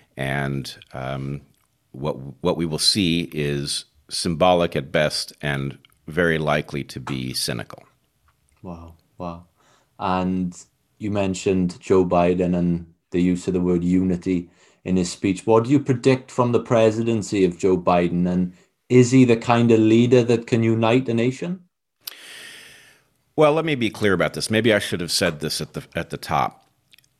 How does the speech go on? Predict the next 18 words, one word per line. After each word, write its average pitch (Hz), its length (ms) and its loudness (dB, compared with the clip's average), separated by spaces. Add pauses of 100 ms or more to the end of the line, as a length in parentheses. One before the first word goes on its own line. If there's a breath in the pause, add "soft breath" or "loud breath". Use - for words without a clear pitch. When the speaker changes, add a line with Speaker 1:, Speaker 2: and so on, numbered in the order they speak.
(520)
Speaker 1:
Every 156 400 2
time 90 560 0
a 87 80 -2
new 85 180 -2
president 76 640 -4
ascends 76 420 -4
to - 120 -12
the 71 140 -6
office, 62 500 -8
I 82 140 -6
think 87 380 -10
we 82 400 -6 (440)
are 73 400 -2
obligated 92 840 -2 (380)
to 73 640 -8 (380)
give 90 280 -6
that 85 260 -2
person 71 720 -8